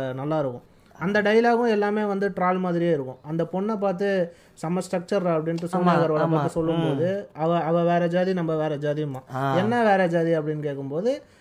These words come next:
Speaker 1: "என்னடா ஜாதி பத்தி பேசுறாங்க?"
Speaker 2: ம்.
Speaker 1: அப்படின்ட்டு
Speaker 2: ம்.
Speaker 1: பண்ணும்போது, ஏழை பணக்கார ஜாதியை பத்தி பேசுறாங்க.
Speaker 2: ஆ.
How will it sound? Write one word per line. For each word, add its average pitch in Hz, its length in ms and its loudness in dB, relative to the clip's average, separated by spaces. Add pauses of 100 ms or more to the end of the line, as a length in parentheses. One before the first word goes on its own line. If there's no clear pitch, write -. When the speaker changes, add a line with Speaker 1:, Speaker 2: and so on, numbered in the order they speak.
Speaker 1:
"என்னடா 226 240 0
ஜாதி 202 360 4
பத்தி 185 180 -2
பேசுறாங்க?" 160 480 -4 (180)
Speaker 2:
ம். 143 40 -2
Speaker 1:
அப்படின்ட்டு 156 720 0
Speaker 2:
ம். 139 260 0
Speaker 1:
பண்ணும்போது, 143 320 -6
ஏழை 220 380 2
பணக்கார 156 380 -2
ஜாதியை 131 300 -4
பத்தி 127 180 -10
பேசுறாங்க. 127 260 -6
Speaker 2:
ஆ. 120 260 -4